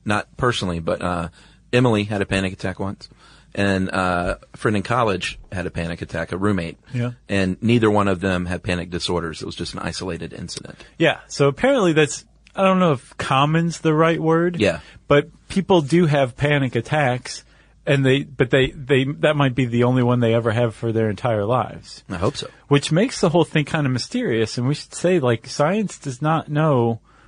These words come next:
Speaker 2: w-, w-, what exactly is going on here. They have some theories.
Speaker 1: Yeah.
Speaker 2: But there's,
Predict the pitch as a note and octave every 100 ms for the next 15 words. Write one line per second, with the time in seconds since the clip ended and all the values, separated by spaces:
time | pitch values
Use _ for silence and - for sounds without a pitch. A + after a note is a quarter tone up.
0 | _ - - D3+ D3+ E3 D#3 C#3+ - D3+
1 | C#3 D#3+ C#3+ D3+ D3+ C#3+ B2+ A#2 C3 C3+
2 | B2 B2 B2 A#2+ - A2+ - G#2 _ _
3 | _ _ C3+ C#3+ - C#3 - A3+ A3+ A3
4 | G3+ A#2+ G#2+ F2 - - _ _ - C3
5 | B2 D#3 D3 B2